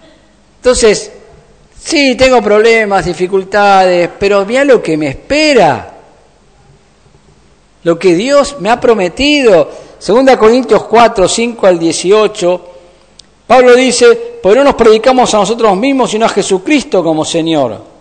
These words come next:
¿eh? Ni a vos, ni a nosotros como vuestros siervos, por amor de Jesús".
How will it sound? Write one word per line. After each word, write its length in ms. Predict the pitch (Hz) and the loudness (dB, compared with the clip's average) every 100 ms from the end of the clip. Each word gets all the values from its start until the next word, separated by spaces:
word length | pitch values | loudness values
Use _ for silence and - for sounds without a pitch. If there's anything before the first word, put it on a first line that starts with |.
| - | -6
¿eh? 320 | 226 262 254 - _ _ _ _ _ _ _ _ _ _ _ _ _ _ _ _ 160 | -4 -4 -8 -20 _ _ _ _ _ _ _ _ _ _ _ _ _ _ _ _ 2
Ni 60 | |
a 120 | 190 | 4
vos, 220 | 180 180 180 | 4 2 0
ni 80 | 175 | -2
a 80 | 185 | 0
nosotros 480 | 180 247 247 247 | 0 2 2 0
como 240 | 196 190 175 | 0 2 2
vuestros 380 | 190 - 170 - | 2 0 -4 -4
siervos, 720 | 277 277 196 131 120 - - - | 0 2 2 0 -2 -10 -18 -6
por 120 | 139 | -4
amor 240 | 156 202 190 | -2 -2 -4
de 100 | 160 | -4
Jesús". 580 | 160 - 262 247 - | -4 -4 -6 -6 -8